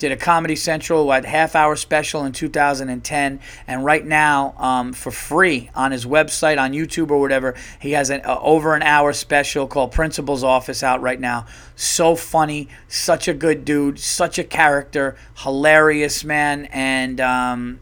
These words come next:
really smart dude. And, and, and I love his stand-up. And, uh, so please check him out and support him. It was awesome. Um, that's it. I have to go get my son, so I know this was late. Let me just get this one out there, and then I will be back to the regular schedule next week.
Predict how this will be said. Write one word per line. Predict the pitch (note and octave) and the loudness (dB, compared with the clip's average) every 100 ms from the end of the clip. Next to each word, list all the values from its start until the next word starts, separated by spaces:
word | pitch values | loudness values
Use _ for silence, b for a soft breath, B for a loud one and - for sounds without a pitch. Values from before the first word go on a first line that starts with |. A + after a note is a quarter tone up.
| - | -4
really | D3+ E3 D3+ | 2 2 2
smart | - D3 C#3 A#2 | -2 -2 -2 -2
dude. | C#3+ C#3 | -4 -4
And, | C3 C3 | -4 -6
and, | C3 | -6
and | C3 C3+ | -4 -4
I | C3 | -2
love | C#3 D3 | 0 0
his | C3+ | -2
stand-up. | - C3+ C3 C3 C3 | -6 -4 -2 -4 -6
And, | B2 A#2 B B B | -10 -12 B B B
uh, | - B2+ | 0 2
so | A#2+ C3+ | 2 -2
please | A#2+ F3 E3+ | 0 0 0
check | - E3 - | 0 0 0
him | D#3+ | -2
out | D#3 C#3+ C#3 | 0 0 0
and | B2+ | -6
support | C#3 - C#3+ C3+ | -10 -4 -2 -2
him. | C3 B2+ A2+ - - - - - - - | -2 -6 -8 -14 -20 -20 -20 -20 -20 -12
It | - | -8
was | C3+ A#2+ | -4 0
awesome. | A#2 G#2+ - - B B B B | 0 0 -6 -14 B B B B
Um, | - B2 B2 A#2+ A#2+ A#2 A#2 A#2+ | -6 -2 0 0 0 -4 -8 -8
that's | - C#3+ D3 | 0 0 0
it. | D#3+ | 0
I | - D#3 | 4 4
have | E3+ | 4
to | D#3+ | 2
go | D#3+ | 0
get | D#3 D#3+ | 2 0
my | D3 | -2
son, | B2+ E3 D3+ C#3+ B B - | -2 0 0 0 B B -14
so | - D3+ C#3 C3+ | -2 2 2 2
I | C#3+ | 0
know | D#3 | 2
this | D#3 D#3 | 0 -2
was | C#3 | -6
late. | B2 C#3+ C#3 | -2 -2 -2
Let | D#3 | -6
me | D#3+ | -6
just | D3+ | -4
get | - D3 | -4 -4
this | D3+ - | -4 -4
one | C#3 C3+ | -6 2
out | C#3+ D3 | 2 2
there, | D3 C#3+ C#3+ | 0 0 0
and | C3+ C3 | -2 -4
then | C3 | 0
I | C3+ | 0
will | C3+ | 0
be | B2+ | -2
back | B2 C3 C3 | 2 4 2
to | - | -4
the | C3+ | -6
regular | C3 C3 C3 B2+ | -2 -2 -2 -8
schedule | - C#3 B2+ B2+ B2+ | -6 -2 -2 -4 -6
next | B2+ A#2+ - | -4 -6 -6
week. | C3 B2+ | -8 -8